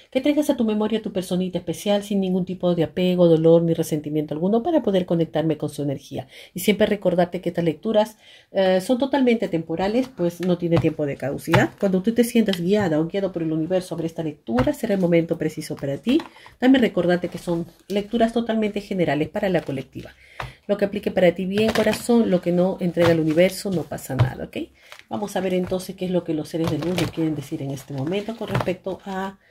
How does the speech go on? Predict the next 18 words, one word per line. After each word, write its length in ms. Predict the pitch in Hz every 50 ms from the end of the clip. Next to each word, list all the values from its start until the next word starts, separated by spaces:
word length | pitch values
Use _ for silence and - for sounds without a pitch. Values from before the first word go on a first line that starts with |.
| - - - _ _
tu 100 | - 254
situación 420 | 247 285 254 240 233 233 240 214 208
amorosa, 500 | 185 175 170 170 185 202 214 208 - 208
tu 100 | - - 127
personita 480 | - 156 - - 156 160 156 156 - -
especial. 440 | - 135 131 131 - - - - - - - - - - 196
Vamos 320 | 226 247 170 131 - -
a 60 | 123
ver, 100 | 143 - - - - - - -
vamos 280 | 180 180 170 160 - 160
a 40 |
preguntar 400 | - 156 156 160 156 160 170 175
entonces 340 | 170 170 175 170 175 170 -
a 40 | 156
los 180 | 151 151 - -
guías 280 | 170 170 165 165 - 165
y 40 |
maestros. 840 | 156 147 147 165 196 233 233 - - 262 302 359 - - - - -